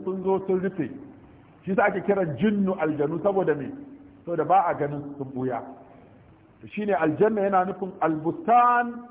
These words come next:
kasirul ashjar. A shari'a kuma hiya daru allati a'addaha Allahu lil muttaqina. Wani gida ne Allah ya gina shi don ya shigar da masu tsoron Allah, uiddat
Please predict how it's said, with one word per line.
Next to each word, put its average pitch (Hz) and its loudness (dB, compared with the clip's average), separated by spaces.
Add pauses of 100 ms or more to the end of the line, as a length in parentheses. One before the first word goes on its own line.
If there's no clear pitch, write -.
(180)
kasirul 233 2
ashjar. 165 2 (920)
A 180 2
shari'a 233 0
kuma 220 0 (300)
hiya 254 2 (240)
daru 208 4 (840)
allati 220 0
a'addaha 208 0
Allahu 190 0
lil 160 -6
muttaqina. 143 -6 (880)
Wani 240 2
gida 233 6
ne 175 -8 (640)
Allah 214 4
ya 202 4
gina 180 0 (140)
shi 156 -12 (840)
don 240 2
ya 220 2
shigar 208 0
da 196 4
masu 170 -2
tsoron 165 -2
Allah, 175 -2
uiddat 208 0